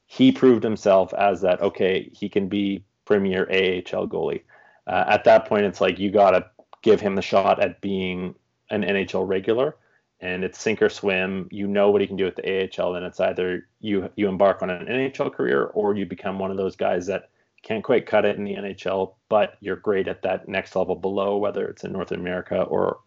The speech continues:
overseas. You, and, you know, you saw Daccord come up this year, a nine fifteen save percentage, very close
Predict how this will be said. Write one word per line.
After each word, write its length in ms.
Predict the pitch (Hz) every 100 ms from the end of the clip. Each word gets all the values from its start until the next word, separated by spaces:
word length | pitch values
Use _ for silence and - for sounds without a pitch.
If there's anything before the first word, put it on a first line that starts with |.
| _
overseas. 600 | 104 98 - 123 151 170 _ _ _ _ _ _ _ _ _
You, 160 | 104 92 - -
and, 200 | 117 110
you 40 |
know, 120 | 95 95
you 100 | 98
saw 220 | - 104
Daccord 420 | 104 - 110 98
come 160 | 104 98
up 160 | -
this 220 | 117 110
year, 180 | 117 113
a 80 | -
nine 300 | 95 95 87
fifteen 540 | - 113 - 120 117
save 260 | 107 110 104
percentage, 420 | 107 110 107 95
very 240 | 87 95 87
close 280 | - 95